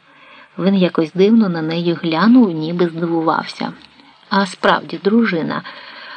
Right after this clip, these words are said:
Вона померла десять років тому. Тепер настала черга дивуватися Марго. Не те, щоб така реакція була неприродною, просто йому, здається, було зовсім байдуже.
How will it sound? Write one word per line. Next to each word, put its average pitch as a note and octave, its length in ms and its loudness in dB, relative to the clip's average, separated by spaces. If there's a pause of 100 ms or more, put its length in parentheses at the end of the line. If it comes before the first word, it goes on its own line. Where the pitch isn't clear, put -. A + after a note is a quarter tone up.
(340)
Вона B3+ 220 4
померла D#4 380 0
десять C4 340 0
років A3 320 0
тому. D3+ 360 -6 (560)
Тепер A#3+ 340 0
настала F3+ 440 0
черга F#3+ 420 0
дивуватися D#3+ 800 -4
Марго. E3+ 480 -2 (840)
Не A3 100 4
те, D#4+ 160 2
щоб - 220 -2
така A3 300 0
реакція F3+ 480 -2
була E3 300 -4
неприродною, E3+ 1040 -4 (580)
просто F#3+ 420 0
йому, F#3 340 4
здається, F#3+ 460 -2
було F3 260 -4
зовсім E3+ 440 -2
байдуже. D3 560 -6